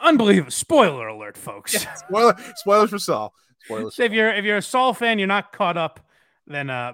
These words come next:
Speaker 1: bail now. But what they did to Howard Hamlin
Speaker 2: <laughs>
Speaker 1: is unconscionable.
Speaker 2: It's insane.
Speaker 1: <laughs> It's, he has to be the most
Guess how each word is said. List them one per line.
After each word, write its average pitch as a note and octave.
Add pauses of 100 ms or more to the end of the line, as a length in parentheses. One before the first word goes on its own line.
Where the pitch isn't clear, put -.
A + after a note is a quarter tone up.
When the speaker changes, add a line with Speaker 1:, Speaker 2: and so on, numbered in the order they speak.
Speaker 1:
bail G3+
now. A#2+ (520)
But G3
what C4+
they A3+
did E3+
to C#3
Howard D#3
Hamlin A#2 (200)
Speaker 2:
<laughs> -
Speaker 1:
is E3 (840)
unconscionable. D4+ (240)
Speaker 2:
It's -
insane. F#3+
Speaker 1:
<laughs> G#3
It's, D#5 (340)
he D4 (120)
has D#4
to C4
be G#3 (420)
the A3+
most A3